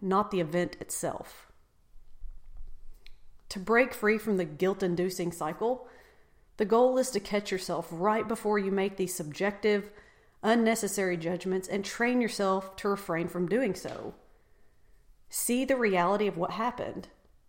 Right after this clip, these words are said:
Add nothing else to it. It's challenging, but well worth the effort.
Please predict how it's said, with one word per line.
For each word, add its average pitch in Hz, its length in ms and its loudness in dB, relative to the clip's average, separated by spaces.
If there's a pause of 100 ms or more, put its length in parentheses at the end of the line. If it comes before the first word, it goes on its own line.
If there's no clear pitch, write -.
(580)
Add 190 200 2
nothing 220 600 2
else 185 320 0
to 202 260 0
it. - 280 -8 (880)
It's 254 200 0
challenging, 165 840 0
but 185 200 0
well 196 220 2
worth 165 280 -2
the 160 100 -6
effort. - 400 -10